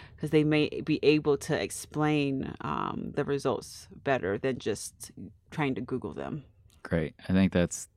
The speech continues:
Speaker 2: really, really great information, um, for people out there who are dealing with it themselves or, like you said, are part of a support team for someone else who's dealing with it. Um, and I appreciate you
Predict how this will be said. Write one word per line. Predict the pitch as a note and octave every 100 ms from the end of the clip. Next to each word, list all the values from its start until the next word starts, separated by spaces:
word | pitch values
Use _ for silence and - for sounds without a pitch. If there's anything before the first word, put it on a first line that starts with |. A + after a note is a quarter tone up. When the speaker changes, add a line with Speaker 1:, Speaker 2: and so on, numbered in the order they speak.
| -
Speaker 2:
really, | F#2+ F#2+ F#2 F2+ F2
really | F2 E2+ E2
great | F2 E2+
information, | E2+ E2 E2+ E2+ E2 - F2 E2 E2+
um, | E2+ D#2+ E2 F2 - - -
for | - A2 G#2
people | A#2 G#2+ G2+
out | G2+
there | G#2 G2+
who | G#2 G#2+ G#2 - - - - -
are |
dealing | G#2 F#2+ F#2+
with | F#2
it | E2+
themselves | E2 - C#3 C#3+ C#3+ B2+
or, | G2 F#2 F2+ F2 F2 - - - _
like | F#2 E2+
you |
said, | F2 G2+ F2+
are | E2
part | D#2 F#2 F2
of | D#2+
a | D#2+ D#2+
support | - - E2 -
team | E2+ E2
for | D#2 -
someone | - D#2+ D#2
else | D#2 D#2 - - F2
who's | D#2+
dealing | - E2+ D#2 D#2
with | D#2
it. | D#2 D#2+ - -
Um, | D#2+ D2+ D#2 E2 - - - - - - - _ _ _ _ _ _ _ _ -
and | A2
I | B2
appreciate | A2+ G2 G2 F2 E2
you | F2 E2+ D#2+